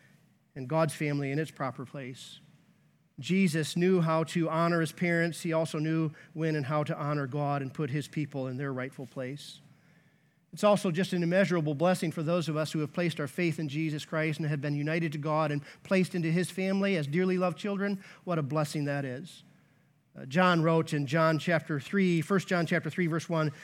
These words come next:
"Behold what manner of love the Father has lavished on us that we should be called children of God, sons and daughters of God."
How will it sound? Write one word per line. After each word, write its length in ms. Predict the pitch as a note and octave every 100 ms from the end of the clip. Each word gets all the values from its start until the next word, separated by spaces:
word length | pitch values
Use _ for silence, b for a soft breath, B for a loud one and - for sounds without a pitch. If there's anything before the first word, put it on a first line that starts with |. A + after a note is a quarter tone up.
| B -
"Behold 480 | F3+ - A#3 A#3
what 140 | G#3+ F#3+
manner 280 | F#3+ G3 F#3
of 140 | D3+
love 380 | E3 F3+ F3+ C#3+
the 80 | C#3+
Father 320 | F3+ F3 E3+
has 120 | C#3+
lavished 440 | D#3 F3+ F3+ D#3
on 100 | D3+
us 200 | D#3+ E3+
that 180 | - D3
we 520 | D#3+ A#3 C#4+ G3 A2+ - B B
should 200 | G3+ D#3
be 100 | D#3
called 480 | F#3 E3 C#3 A#2+ - b b -
children 640 | - F#3 D#3+ C#3 B2 G#2 - _ -
of 200 | B2+ B2
God, 400 | C3 A#2+ A2 A#2+
sons 320 | - E3+ C#3+
and 120 | D3
daughters 380 | C3 B2 A#2+ A2+
of 120 | A2+
God." 320 | A#2+ A2+ A2